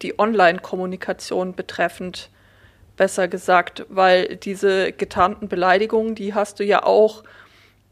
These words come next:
im Alltag, äh, sehr häufig, nicht wenige Tweets, äh, berichten über genau solche Situationen, wo jetzt die Nachbarin, andere, äh, Kindergartenmutti, keine Ahnung wer,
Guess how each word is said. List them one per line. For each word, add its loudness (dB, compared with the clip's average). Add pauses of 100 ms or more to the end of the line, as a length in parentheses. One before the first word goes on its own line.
(300)
im 2
Alltag, 2
äh, 0
sehr 4
häufig, 0
nicht -12
wenige 0
Tweets, -10
äh, 4
berichten -6
über -2
genau 2 (560)
solche 2
Situationen, 0
wo 2
jetzt -2
die -6
Nachbarin, 0
andere, 4
äh, -2
Kindergartenmutti, -2
keine -2
Ahnung -2
wer, 4